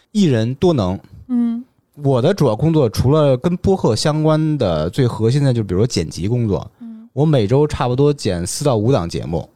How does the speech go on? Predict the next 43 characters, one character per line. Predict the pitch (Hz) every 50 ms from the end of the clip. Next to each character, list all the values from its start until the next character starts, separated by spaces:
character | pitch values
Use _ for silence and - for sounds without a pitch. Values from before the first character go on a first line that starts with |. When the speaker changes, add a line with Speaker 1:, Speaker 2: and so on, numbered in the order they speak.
| _ _
Speaker 2:
哇， | - 214 214 190 196 202 - -
这 | - 285 277
么 | 262 220
多 | 196 214 180 180
啊。 | 196 220 - _ _ _
Speaker 1:
林 | 107 117 127 147
相 | 143 180 156
F | 127 120 127 - 123
M、 | 110 107 95 104
播 | - 147 151
客 | 147 - 160 156
制、 | 156 - 185 175 120 87 - - - _ _ _ _
特 | - - 147
费 | 135 147 135 113
神、 | 107 - 92 87 95 107 123 135 -
呆 | - 147 143
萌 | 147 160
刺 | 151 - - 147
猬， | 110 90 73 53 50 - -
现 | - - 123
在 |
目 | 120 135 123
前 | 113 - 110 113
是 | 127 139
我 | 120 95
负 | 87 - - 113
责， | 95 90 87 92
以 | 92 85
前 | 87 101 101 110
还 | 113 120 104
会 | 110 131 123
涉 | 117 - 123
及 | 107 107
到 | 117 117 104 95 98 - - - _ _ _
其 | - - 117 110
他 | 131 135 127 131
一 | 123
些 | 120 131 131
机 | 123 - - 156
构 | 156 226 214 143 107
的 | 92 87 82 73 67
播 | - - 107 104
客。 | 101 - - 110 87 -